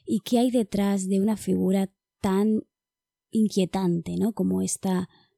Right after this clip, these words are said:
bruja a la que sus propios vecinos acabaron quemando en la hoguera.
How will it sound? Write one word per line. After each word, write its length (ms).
bruja 680
a 100
la 120
que 180
sus 220
propios 360
vecinos 520
acabaron 460
quemando 440
en 80
la 140
hoguera. 360